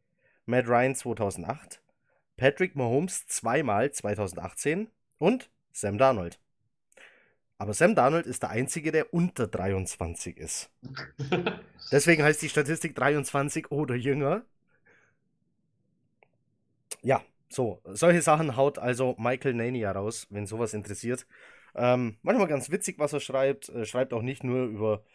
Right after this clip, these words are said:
Speaker 1: über, äh, bloße Stats, sondern über alles Mögliche.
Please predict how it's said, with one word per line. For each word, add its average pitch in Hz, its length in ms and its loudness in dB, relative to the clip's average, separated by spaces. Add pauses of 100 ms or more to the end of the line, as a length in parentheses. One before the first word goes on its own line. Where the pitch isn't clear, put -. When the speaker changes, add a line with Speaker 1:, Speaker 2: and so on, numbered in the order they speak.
(480)
Speaker 1:
über, 101 760 -2
äh, - 100 -16
bloße 110 340 -6
Stats, - 520 -4 (1500)
sondern 104 380 -2
über 95 220 -6
alles 92 220 -8
Mögliche. 101 480 -6